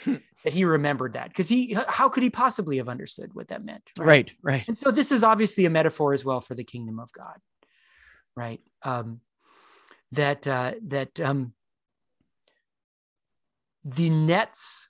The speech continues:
Speaker 2: will overflow. And we see this promise throughout Scripture, right? He, um, Abraham s-, in his, whatever, seventies, eighties, and childless, um, is, uh, God, God look, you know, points, points him to the, points his chin up to the night sky and says, "Oh, childless one,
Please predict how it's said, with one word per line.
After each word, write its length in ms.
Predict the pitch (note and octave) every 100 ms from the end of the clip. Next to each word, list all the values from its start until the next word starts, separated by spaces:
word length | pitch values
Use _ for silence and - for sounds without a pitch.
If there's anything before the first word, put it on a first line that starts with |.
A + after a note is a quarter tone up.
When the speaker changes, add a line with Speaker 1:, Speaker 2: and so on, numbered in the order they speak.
| _
Speaker 2:
will 340 | F3 D#3 F#3
overflow. 600 | - F#3 G3+ - A#3 - - _ _ _
And 100 | E3
we 60 | F#3
see 180 | F#3 B3+
this 140 | A3
promise 280 | - G3 F3
throughout 240 | F#3+ F#3+
Scripture, 380 | - - - C#3+
right? 260 | C#3 D#3+ -
He, 300 | C#3+ E3 D3 - - _
um, 160 | D3 -
Abraham 560 | G#3 A3 F3+ D#3+ C#3 C#3 _
s-, 120 | -
in 180 | G#3+ F3
his, 240 | E3 C#3+
whatever, 340 | D#3+ C#3+ A2+ A#2
seventies, 440 | - D#3 D#3 D3+
eighties, 260 | C#3+ D3 C3
and 100 | B2
childless, 600 | B2+ B2 A2 B2+ B2+ - _ - - -
um, 320 | C3 B2 A2+ _ -
is, 160 | C#3 - G3
uh, 160 | D#2 - B3 _ _ -
God, 340 | D#3 D3+ D3+
God 180 | D#3 D3
look, 180 | D3+ - _ _
you 80 | C3+
know, 80 | A#2+
points, 400 | - E3+ D#3+ -
points 280 | - F#3+ -
him 80 | -
to 180 | D3+
the, 200 | C3+ D3+ - _ _ -
points 180 | G#3 F#3+
his 140 | C3
chin 200 | - G#3+
up 120 | F#3+
to 80 | D#3
the 60 | D3
night 180 | D3 -
sky 220 | D3 B2
and 140 | A#2
says, 340 | - A#2 A2 - _ _ _ _ _
"Oh, 100 | G3
childless 540 | F3+ F#3+ F#3 C#3+ A#2 -
one, 260 | C3 D3+